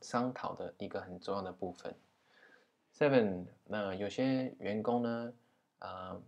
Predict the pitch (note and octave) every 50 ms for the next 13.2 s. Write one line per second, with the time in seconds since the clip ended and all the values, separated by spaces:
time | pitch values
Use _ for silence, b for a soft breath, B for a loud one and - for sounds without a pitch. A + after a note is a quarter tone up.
0 | - _ _ _ _ _ _ _ _ _ _ _ _ B2+ A#2+ A#2 G#2+ - - _
1 | _ _ _ _ _ _ _ _ _ _ _ _ _ _ - F#2+ F#2+ F#2 - -
2 | - _ _ - - - - G2 F2 A#2 A#2+ B2 A#2+ G#2 F#2 F2 F2 F#2 G#2 -
3 | _ _ _ _ _ _ _ _ _ _ _ _ _ _ _ _ _ _ _ _
4 | _ _ _ _ _ _ _ _ - - - G#2 G2 F#2+ - - - A2+ A2 G#2+
5 | F#2+ F#2+ G2 - _ _ _ _ - - C3+ A2+ F#2+ - - F2+ F2+ - - -
6 | - _ _ _ _ _ _ _ _ _ _ _ _ _ _ _ _ - G#2 G2
7 | F#2+ F#2 - - - A#2 A#2+ B2 A2+ - A#2+ G#2 G2+ G2 F#2+ - - - - _
8 | _ _ _ _ - - - - - - - D3 B2+ G#2+ - - G2+ G2+ - -
9 | G2 F#2 F#2 - G#2 F#2+ - - _ _ _ _ - F#2+ F2+ F2+ E2+ E2+ - -
10 | _ - F#2+ F2+ F2+ F2+ - - G#2+ F#2+ G2 G#2 G2 - - F#2 - - - -
11 | F2 F2+ - F#2 E2+ - - - - - - _ _ _ _ _ - _ - A#2+
12 | A2 G2+ F#2+ - B2+ A#2+ - - - G#2+ F#2+ G2 F#2+ - - G#2 F#2 F2 - -
13 | - F2+ F2+